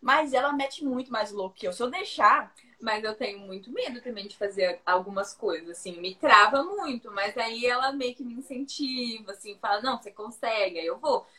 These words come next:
Speaker 2: Mas quando eu tô com muito medo, quando eu tô meio receosa, eu não, eu não faço. Eu
Speaker 1: Eu
Speaker 2: falo, "É melhor fazer quando tô tranquila que fazer com medo e dar ruim."
Speaker 1: É isso que eu pego no pé dela sempre. Vai quando você sentir que, não por alguém ficar falando pra você.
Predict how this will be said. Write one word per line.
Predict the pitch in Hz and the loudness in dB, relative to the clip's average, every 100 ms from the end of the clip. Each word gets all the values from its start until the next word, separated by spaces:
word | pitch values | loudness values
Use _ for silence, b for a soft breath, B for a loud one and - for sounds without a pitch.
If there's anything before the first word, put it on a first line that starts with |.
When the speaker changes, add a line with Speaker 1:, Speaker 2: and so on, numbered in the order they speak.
| - | -20
Speaker 2:
Mas | - 185 | -10 -6
quando | 226 220 | -4 -4
eu | 240 - - | -6 -10 -8
tô | 220 | -6
com | 233 | -4
muito | 226 226 269 | -2 -2 -2
medo, | 269 208 | -2 -4
quando | 214 202 | -6 -10
eu | |
tô | 202 196 | -6 -6
meio | 190 190 | -2 -2
receosa, | 190 - 196 190 | -4 0 0 0
eu | 190 | -2
não, | 190 | -2
eu | 190 | -4
não | 185 | -4
faço. | 196 320 - - - 165 - | -2 2 2 0 -12 -16 -8
Eu | 196 | -2
Speaker 1:
Eu | 180 | 4
Speaker 2:
falo, | 196 202 | 6 6
"É | 196 | 2
melhor | 190 208 226 | 0 0 0
fazer | - 247 240 226 208 | 0 0 0 -4 -4
quando | 214 208 | -6 -16
tô | 220 202 | -14 -14
tranquila | - 202 - 214 226 277 320 _ _ - | -10 -12 -10 -12 -2 -2 -2 _ _ -10
que | 247 | -4
fazer | 247 247 240 | -2 -2 -4
com | 247 | -6
medo | 220 214 247 285 349 | -4 0 0 0 -4
e | 370 | -4
dar | 370 415 | -2 -2
ruim." | 415 185 170 - | -2 -8 -10 2
Speaker 1:
É | 190 | 2
isso | 196 220 | 2 0
que | 269 | 0
eu | |
pego | 269 262 277 | 2 2 2
no | |
pé | 277 269 | 0 2
dela | 262 311 | 4 2
sempre. | 359 233 190 | 0 -10 -10
Vai | 180 170 196 | -2 0 0
quando | 240 233 | -4 -14
você | - | -16
sentir | 233 247 240 254 | -8 -8 -8 -8
que, | 269 247 | -8 0
não | 233 302 | 4 4
por | 311 370 359 302 | 2 0 4 6
alguém | - 247 269 | 8 6 2
ficar | 285 254 | 0 0
falando | 262 254 240 240 | 4 6 6 0
pra | - 240 | -4 -2
você. | 240 - - | -2 -6 -10